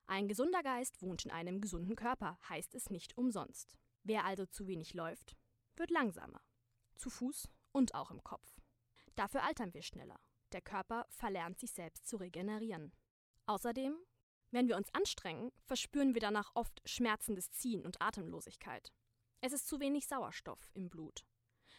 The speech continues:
Wer also morgens zum Bus rennt und dann fünfzehn Minuten in der Bahn hyperventiliert, hat damit nicht seinen täglichen Bewegungsbedarf gedeckt, sondern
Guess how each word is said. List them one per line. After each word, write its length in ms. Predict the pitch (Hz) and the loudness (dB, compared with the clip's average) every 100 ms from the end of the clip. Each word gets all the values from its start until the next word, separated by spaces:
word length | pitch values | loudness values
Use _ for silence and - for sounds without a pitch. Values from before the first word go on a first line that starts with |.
| - - | -6 2
Wer 160 | 254 | 6
also 180 | 247 240 | 6 6
morgens 460 | 240 330 202 - - | 6 4 4 0 0
zum 160 | 220 | 2
Bus 260 | 330 - - | 4 2 0
rennt 300 | 151 - - | -4 -6 -2
und 140 | 226 | 2
dann 140 | 233 233 | 2 2
fünfzehn 520 | - 339 - 311 285 | 4 4 4 2 6
Minuten 400 | 262 262 - 190 | 6 4 0 4
in 100 | 247 | 6
der 140 | 233 | 6
Bahn 260 | 220 233 202 | 4 2 2
hyperventiliert, 800 | 269 247 214 - 226 285 202 - - - | 0 0 0 -2 0 0 0 -6 -18 -4
hat 180 | 254 247 | 0 4
damit 320 | 247 254 - | 6 4 6
nicht 320 | 262 - - 175 | 4 4 -4 -4
seinen 240 | 214 202 | -2 0
täglichen 420 | 208 240 202 - 190 | -2 -6 -6 -6 -4
Bewegungsbedarf 800 | 190 240 175 165 - 156 160 | 0 0 0 -6 -6 -6 -6
gedeckt, 480 | - - 196 - - - _ _ _ - | -6 -4 -4 -6 -16 -18 _ _ _ -2
sondern 520 | 202 254 175 143 | 4 4 4 -2